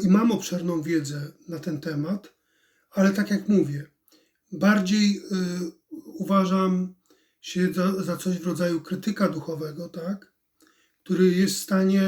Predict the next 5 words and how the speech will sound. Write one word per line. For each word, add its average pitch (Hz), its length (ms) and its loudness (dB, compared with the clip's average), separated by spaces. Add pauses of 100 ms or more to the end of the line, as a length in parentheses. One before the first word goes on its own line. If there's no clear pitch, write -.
(320)
mm, 175 640 -6 (880)
ocenić 180 880 0 (720)
poszczególnych 175 720 0
mistrzów 190 380 -2
duchowych, 147 640 -6